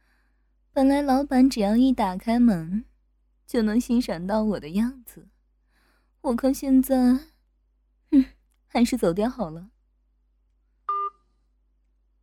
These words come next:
嗯，怎么开门了？我来当然是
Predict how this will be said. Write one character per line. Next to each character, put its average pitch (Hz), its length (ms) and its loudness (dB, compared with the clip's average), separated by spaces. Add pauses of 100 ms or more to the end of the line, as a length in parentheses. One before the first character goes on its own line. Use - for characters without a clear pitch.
(1120)
嗯， 214 400 -4 (1400)
怎 - 180 -4
么 190 120 -6
开 262 240 -4
门 269 180 -2
了？ 190 540 -8 (1500)
我 240 240 -2
来 226 180 2
当 269 220 0
然 262 160 4
是 262 640 2